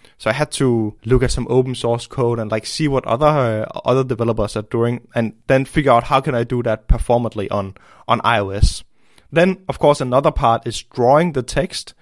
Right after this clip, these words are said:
So Apple has different components for rendering text to the screen. Oh, sorry, not, yeah, one, components for drawing text, but also frameworks for drawing text. And some of them are very high level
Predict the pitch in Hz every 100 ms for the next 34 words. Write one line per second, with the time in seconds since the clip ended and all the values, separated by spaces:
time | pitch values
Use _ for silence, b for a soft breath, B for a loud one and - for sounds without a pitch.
0 | b b b - - 120 - 127 165 135
1 | 117 - - - _ _ 131 - 113 -
2 | 117 - 127 139 131 110 - - b b
3 | - - 117 95 87 110 139 123 92 -
4 | - 117 - - 117 110 - 123 123 -
5 | - _ 123 123 113 117 - b b -
6 | 190 - 170 185 - - - - 147 135
7 | 175 214 131 - 113 117 113 - 120 -
8 | 120 127 127 117 - 139 147 98 - 113
9 | 104 101 98 - 107 - - B B B
10 | - 123 120 120 - 165 214 - 123 107
11 | 113 123 120 127 190 175 165